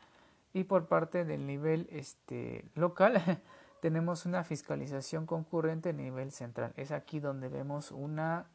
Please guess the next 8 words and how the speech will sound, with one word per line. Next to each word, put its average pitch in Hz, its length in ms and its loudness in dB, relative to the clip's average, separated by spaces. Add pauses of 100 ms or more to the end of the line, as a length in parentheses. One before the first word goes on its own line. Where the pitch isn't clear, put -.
(160)
eh, 131 240 -8
un 139 100 -8
sistema 143 400 -4
de 127 120 -8
cola-, 120 300 -10
una 151 220 -2
colaboración 120 800 -8
entre, 123 400 -10